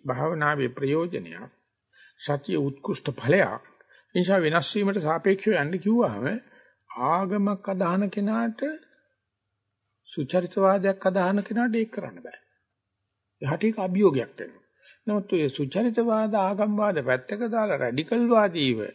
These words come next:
අනිත්‍ය වෙනස් වෙන බව, විපරිණාමය, ඇතිව නැතිව යන බව, උත්වා භාවතා කියන පැත්තෙන් බලන්න ගියාම තමන්ට තේරෙන්න පටන් ගන්නවා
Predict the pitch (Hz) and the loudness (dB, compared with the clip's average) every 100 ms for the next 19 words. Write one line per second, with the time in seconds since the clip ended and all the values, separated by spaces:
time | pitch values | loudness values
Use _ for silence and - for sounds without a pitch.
0 | _ - - - 127 175 185 _ - 208 | _ -20 -20 -6 -2 -2 -4 _ 0 2
1 | 123 - - _ _ _ - - _ _ | 2 -2 -18 _ _ _ -20 -20 _ _
2 | _ - 135 139 - 185 185 196 175 110 | _ -6 -4 -4 -4 -4 -2 0 0 -2
3 | - - _ _ _ _ - 127 - 160 | -8 -16 _ _ _ _ -6 -6 -2 -2
4 | 170 196 202 190 151 104 104 - - - | 0 0 0 0 -2 -4 -8 -14 -20 -20
5 | - - - 135 143 156 165 156 202 196 | -20 -20 -6 -4 0 2 2 0 0 2
6 | 202 196 170 139 104 98 - - - 147 | 2 2 4 4 4 0 -6 -14 -6 -6
7 | - 180 170 175 175 175 202 196 190 185 | -4 2 4 6 4 4 2 4 4 4
8 | 202 190 185 - 165 139 143 175 208 254 | 2 2 2 2 2 2 2 2 2 4
9 | 202 120 196 - - - - - _ _ | 4 0 -2 -4 -14 -20 -20 -20 _ _
10 | - 135 147 190 190 147 139 170 175 185 | -10 -4 -2 -2 0 0 0 -2 -4 -2
11 | 196 196 220 226 247 208 | -2 0 2 4 4 2